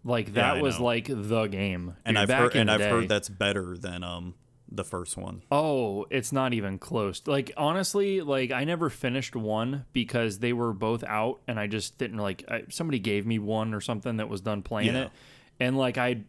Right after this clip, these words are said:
Speaker 1: m-, you know, somehow I, I don't know, mowing lawns or working or whatever, I, I had the money and I just was like, "Oh, you know, I'm gonna go get two," and I put it in. I never went back to one.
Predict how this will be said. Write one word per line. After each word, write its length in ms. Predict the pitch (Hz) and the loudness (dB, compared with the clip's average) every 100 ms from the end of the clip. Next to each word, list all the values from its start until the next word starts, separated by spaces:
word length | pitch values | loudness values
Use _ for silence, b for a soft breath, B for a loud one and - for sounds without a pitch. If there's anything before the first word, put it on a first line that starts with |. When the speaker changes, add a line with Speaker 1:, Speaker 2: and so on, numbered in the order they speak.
| - - | -16 -18
Speaker 1:
m-, 140 | 98 - - 127 | -18 -16 -12 -10
you 120 | 113 117 | -6 -4
know, 120 | 98 | -4
somehow 300 | - 107 107 | -4 -2 -2
I, 120 | 95 90 _ - - - 220 - | -2 -6 _ -14 -14 -16 -20 -16
I 60 | 107 | -14
don't 100 | 90 | -12
know, 120 | 87 | -8
mowing 260 | 90 95 92 | -6 -4 -4
lawns 280 | 90 92 | -6 -6
or 100 | 92 | -8
working 420 | 90 95 98 101 92 | -4 -4 -4 -6 -4
or 100 | 98 | -2
whatever, 360 | 110 113 110 | 0 0 0
I, 60 | 110 113 | 0 0
I 240 | - 113 104 - - - | -2 -2 -4 -14 -16 -4
had 160 | 123 120 | -2 0
the 60 | |
money 280 | 107 113 107 | 0 2 0
and 100 | 101 | 0
I 100 | 101 | -2
just 260 | 101 95 - | -4 -8 -8
was 180 | 110 101 | -6 -4
like, 160 | 101 | -4
"Oh, 360 | 147 165 160 117 | -2 -2 -2 -2
you 100 | 139 | -2
know, 60 | 117 | 0
I'm 80 | 120 | 0
gonna 80 | 131 | 0
go 100 | 127 | 0
get 200 | 117 - | -2 -4
two," 260 | - 123 110 | -2 0 0
and 80 | |
I 40 | 101 | -2
put 180 | - 110 | -4 -4
it 40 | |
in. 60 | 104 | -2
I 100 | 98 | -2
never 280 | 101 101 98 | -2 -2 -2
went 160 | 95 | -4
back 200 | 101 104 | -6 -10
to 80 | - | -12
one. 300 | 87 98 - | -12 -12 -16